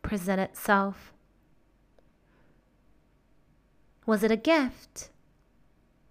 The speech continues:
Would you give it as a gift?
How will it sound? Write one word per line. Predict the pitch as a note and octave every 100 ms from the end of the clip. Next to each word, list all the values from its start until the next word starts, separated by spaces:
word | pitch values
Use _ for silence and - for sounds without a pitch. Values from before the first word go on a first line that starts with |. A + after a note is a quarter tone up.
| _ _ _ -
Would | G#3 F#3 G#3 G#3+ A3+
you | A3+
give | F3+ G#3+ B3 C#4+
it | G3 - - - - _ _ -
as | G3 F#3+
a |
gift? | F#3+ F#3+ F#3 F#3 - -